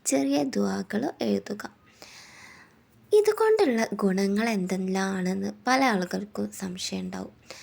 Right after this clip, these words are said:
"ഇതൊക്കെ എഴുതിയിട്ട് ഇപ്പം എന്താ ഉണ്ടാവുക?" എന്നൊക്കെ. ഇതുകൊണ്ട് മനസ്സിന്, നമ്മുടെ മനസ്സിന് ഒരു സമാധാനം, മനസ്സമാധാനം,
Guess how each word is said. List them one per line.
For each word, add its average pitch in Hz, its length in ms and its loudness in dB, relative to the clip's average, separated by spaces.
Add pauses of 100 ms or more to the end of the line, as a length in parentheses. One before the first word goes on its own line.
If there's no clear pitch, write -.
(360)
"ഇതൊക്കെ 277 360 0
എഴുതിയിട്ട് 202 420 0
ഇപ്പം 202 200 -4
എന്താ 180 240 -2
ഉണ്ടാവുക?" 185 540 -6 (380)
എന്നൊക്കെ. 208 420 -6 (640)
ഇതുകൊണ്ട് 214 680 0 (420)
മനസ്സിന്, 330 960 2
നമ്മുടെ 349 280 2
മനസ്സിന് 208 800 -2
ഒരു 208 180 -4
സമാധാനം, 190 1000 -2 (600)
മനസ്സമാധാനം, 196 1300 2